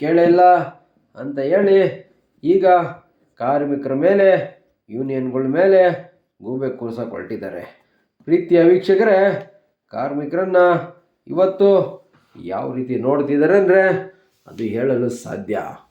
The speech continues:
ಯಾಕೆಂದ್ರೆ ಎರಡ್ ಸಾವಿರದ ಇಪ್ಪತ್ನಾಲ್ಕರ ಅಗ್ರಿಮೆಂಟು ಮತ್ತೆ ಮೂವತ್ತೆಂಟು ತಿಂಗಳ ಬಾಕಿ ಹಣನ ಕೊಡಬೇಕಾಗುತ್ತೆ,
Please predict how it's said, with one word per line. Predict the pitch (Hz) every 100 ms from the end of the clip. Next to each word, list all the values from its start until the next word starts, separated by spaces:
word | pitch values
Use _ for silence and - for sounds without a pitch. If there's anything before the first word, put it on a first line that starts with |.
| _ _ _ -
ಯಾಕೆಂದ್ರೆ | 156 190 185 180 185 185 170 - _ _ _ _
ಎರಡ್ | 104 127 120
ಸಾವಿರದ | 120 120 120
ಇಪ್ಪತ್ನಾಲ್ಕರ | 127 131 120 123 139 151 180 180 175 - _ _ _ -
ಅಗ್ರಿಮೆಂಟು | 127 160 180 180 175 190 190 - - _ _ _
ಮತ್ತೆ | - 139 - 135 - - _ _ _ _ _ - - 135
ಮೂವತ್ತೆಂಟು | 165 165 160 147 139 143 -
ತಿಂಗಳ | 170 165 131
ಬಾಕಿ | 156 180 175
ಹಣನ | 175 202 190 185 170 - _ _ _ -
ಕೊಡಬೇಕಾಗುತ್ತೆ, | 131 151 147 151 165 170 185